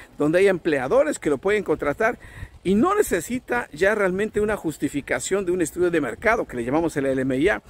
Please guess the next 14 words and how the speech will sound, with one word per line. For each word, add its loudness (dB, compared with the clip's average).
sino 0
que 0
va 2
usted -2
directamente 0
a -2
hacerlo. -4
Entonces, 2
mi 6
recomendación 0
es 2
comenzar -4
a 0
preparar 0